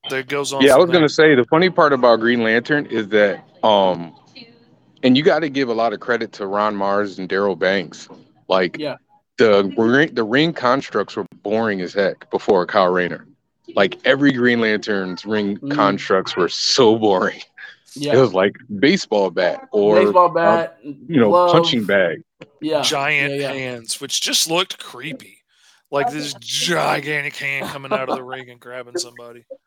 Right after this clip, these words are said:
Speaker 2: Right, and now everybody does crazy stuff, and I think that kinda took away from what Kyle did. Like, it kinda m-, made him less special 'cause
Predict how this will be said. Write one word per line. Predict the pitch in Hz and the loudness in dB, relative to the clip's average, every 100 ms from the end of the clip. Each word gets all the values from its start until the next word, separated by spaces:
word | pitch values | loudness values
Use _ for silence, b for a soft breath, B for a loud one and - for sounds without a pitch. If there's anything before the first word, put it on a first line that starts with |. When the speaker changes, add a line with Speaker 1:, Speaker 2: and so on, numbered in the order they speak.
| 302 - - - - | -20 -20 -20 -12 2
Speaker 2:
Right, | 120 117 107 98 | 4 6 4 0
and | 117 | 0
now | 127 127 | 2 2
everybody | 113 151 139 117 110 104 101 | 2 2 4 4 2 2 -2
does | 87 113 104 90 - - - | 0 2 2 0 -10 -18 -8
crazy | - 120 110 104 95 | 0 0 0 -4 -8
stuff, | - 98 82 - | 0 0 0 -2
and | 117 113 | -4 0
I | 117 | 0
think | 135 127 | 0 0
that | 110 98 | 0 0
kinda | 123 107 | -2 -2
took | - 123 98 | -2 -2 0
away | 98 101 104 | 2 2 0
from | - 95 | -4 -2
what | 98 90 | 0 -2
Kyle | - 110 104 92 | 0 2 2 0
did. | 95 90 85 _ _ _ _ _ _ _ | -4 -6 -8 _ _ _ _ _ _ _
Like, | 101 85 - | -4 -4 -4
it | 92 101 | -8 -4
kinda | 117 107 104 87 - _ - | 0 2 0 -2 -8 _ -4
m-, | 110 113 - - | -2 -2 -2 2
made | 127 131 | 2 2
him | 123 131 113 | 2 0 2
less | 110 113 | 2 0
special | - 123 120 - 87 82 | -2 -2 -2 -4 -10 -10
'cause | - 101 90 - | -4 -4 -4 -8